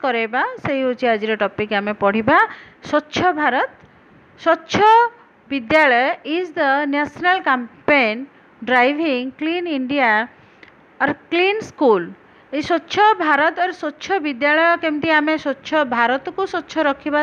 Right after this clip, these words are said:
ସହିତ କେମିତି ଆମେ ସ୍କୁଲଗୁଡ଼ିକୁ ସ୍ୱଚ୍ଛ ରଖିବା, ସେଇଟା ଗୋଟେ national campaign start ହେଇଥିଲା। ଅ, it is, uh, developed by Human Resource Mini-,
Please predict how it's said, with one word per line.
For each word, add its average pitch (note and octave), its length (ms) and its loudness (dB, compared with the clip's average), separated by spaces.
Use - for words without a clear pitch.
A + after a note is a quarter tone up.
ସହିତ C4 280 0
କେମିତି D#4+ 340 2
ଆମେ F#4 160 0
ସ୍କୁଲଗୁଡ଼ିକୁ F#4 720 -2
ସ୍ୱଚ୍ଛ C4 220 -8
ରଖିବା, C#4+ 400 0
ସେଇଟା D#4 240 0
ଗୋଟେ E4+ 240 2
national E4 400 -2
campaign C4+ 400 -2
start C#4 340 0
ହେଇଥିଲା। B3+ 380 -2
ଅ, A3 120 -4
it C4 160 -2
is, F#4 240 2
uh, C#4 460 4
developed E4 500 0
by F#4 140 4
Human E4 520 0
Resource D4+ 520 -6
Mini-, C#4 320 -4